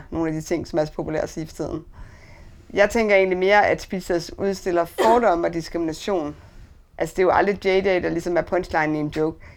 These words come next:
Det er for eksempel hans rektor med den åndssvage affaldsrampe, eller det er fremmede med dårlig opførsel i supermarkedet. Det er kort sagt de fordomsfulde og privilegieblinde kropskapable, der bliver udstillet.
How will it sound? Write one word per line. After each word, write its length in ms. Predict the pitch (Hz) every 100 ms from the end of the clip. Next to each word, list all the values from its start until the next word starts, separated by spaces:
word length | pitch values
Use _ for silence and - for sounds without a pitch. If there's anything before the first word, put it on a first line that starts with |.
| -
Det 60 | 175
er 20 |
for 60 | 185
eksempel 240 | 196 185
hans 260 | 185 170 175
rektor 340 | 175 180 202
med 140 | 185
den 100 | 165
åndssvage 400 | 170 170 147 175
affaldsrampe, 800 | - 156 165 175 - 160 151 165 160 - -
eller 200 | - 175
det 140 | 170
er 40 | 170
fremmede 460 | - 175 170 202
med 100 | 196
dårlig 320 | 180 165 180 -
opførsel 400 | 165 160 170 165
i 20 |
supermarkedet. 720 | - 190 185 175 151 156 160 - - -
Det 60 | 190
er 40 |
kort 260 | 180 220 226
sagt 260 | - 185 190 - -
de 80 | 202
fordomsfulde 840 | 180 - 208 233 233 - 208 190 185
og 100 | -
privilegieblinde 680 | - 175 202 208 208 175 175
kropskapable, 640 | - 202 - 180 165 -
der 80 | 156
bliver 180 | 143 -
udstillet. 480 | 151 151 - -